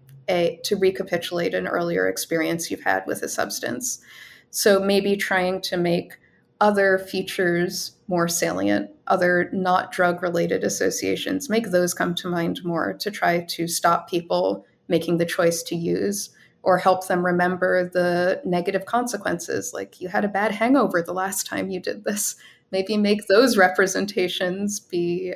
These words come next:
uh, more dominant to help people make a different choice. And there's some really interesting work in the non-human animal literature about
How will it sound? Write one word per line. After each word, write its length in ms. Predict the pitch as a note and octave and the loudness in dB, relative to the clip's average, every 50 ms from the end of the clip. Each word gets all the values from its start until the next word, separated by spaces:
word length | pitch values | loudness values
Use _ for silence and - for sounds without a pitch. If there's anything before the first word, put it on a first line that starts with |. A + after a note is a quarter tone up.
| - | -2
uh, 260 | - F#3+ F3+ F3+ F3 | 0 2 2 2 2
more 260 | F3 F3+ F3+ F3+ F3+ F3 | 2 2 2 2 2 2
dominant 640 | - D#3 D#3 - F#3 F#3 F#3 F#3 F#3+ - - - | 2 2 0 0 0 0 0 0 -2 -2 -6 -8
to 80 | - G3 | -10 -6
help 280 | - F#3+ F#3+ - - | -2 -2 -2 -4 -4
people 280 | - - - - - F#3+ | -8 -10 -8 -6 -8 -6
make 420 | F#3+ F3+ F3 - - _ - - _ _ _ _ _ _ _ _ | -6 -6 -8 -8 -10 _ -20 -20 _ _ _ _ _ _ _ _
a 80 | - G3+ | -4 -2
different 380 | G3+ F3+ F#3 - F3+ E3+ - | -2 -2 -2 -2 -4 -4 -4
choice. 520 | - - - - - A3+ A3+ - - - _ _ _ _ _ _ _ _ | -4 -4 -4 -2 -2 -4 -4 -6 -8 -10 _ _ _ _ _ _ _ _
And 120 | - G3+ | 2 4
there's 220 | G3 G3+ G3 G3+ G#3 | 4 4 4 2 0
some 140 | - G3+ G3+ | 0 0 2
really 260 | B3 C#4+ B3 A3 F#3+ | 4 4 4 4 4
interesting 600 | G3 F#3+ F#3+ - G3 G3+ - - F#3+ F#3 F#3 F3+ | 2 -2 -2 -4 -6 -6 -4 -2 -2 -2 -2 -2
work 260 | F3+ F3 F3+ F3 - | 0 0 -2 0 -2
in 140 | F#3 F3+ F3+ | -2 -2 0
the 180 | F3 E3+ E3+ E3+ | 0 0 0 0
non-human 680 | E3+ E3+ F3 F3+ G3 G#3 G#3 G3+ G3 F3+ F3+ E3+ E3+ | 0 2 2 2 2 2 0 0 0 0 0 0 0
animal 400 | E3+ - F3 F3 F3 F3 F3 F3 | -2 0 0 0 0 0 0 0
literature 580 | E3+ F3 F3 F3 E3+ F3+ F3 - - F#3 F3 F3 | 0 0 0 0 0 -2 -4 -4 -4 -2 -2 -2
about 400 | F3 F3 F3+ F3 F3+ F3 - - | -2 0 2 2 4 2 0 -2